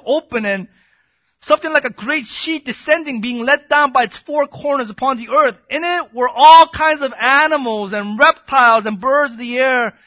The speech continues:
And there came a voice to him, "Rise, Peter, kill and eat." But Peter said, "By no means, Lord, for I have never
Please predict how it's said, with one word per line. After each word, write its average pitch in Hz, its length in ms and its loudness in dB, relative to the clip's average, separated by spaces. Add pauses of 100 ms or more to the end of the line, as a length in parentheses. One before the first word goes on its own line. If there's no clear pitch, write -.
(180)
And 190 120 -12
there 196 120 -4
came 190 160 -12
a 180 80 -4
voice 175 320 -8
to 170 100 -14
him, 147 460 -14
"Rise, 170 680 -4
Peter, 175 340 -10
kill 175 380 -12
and 160 140 -16
eat." 180 320 -16 (1500)
But 214 140 -8
Peter 277 240 -4
said, 226 240 -6
"By 233 120 -2
no 262 320 2
means, 320 400 -6
Lord, 214 360 -4
for 254 160 0
I 262 60 4
have 233 100 -2
never 320 340 2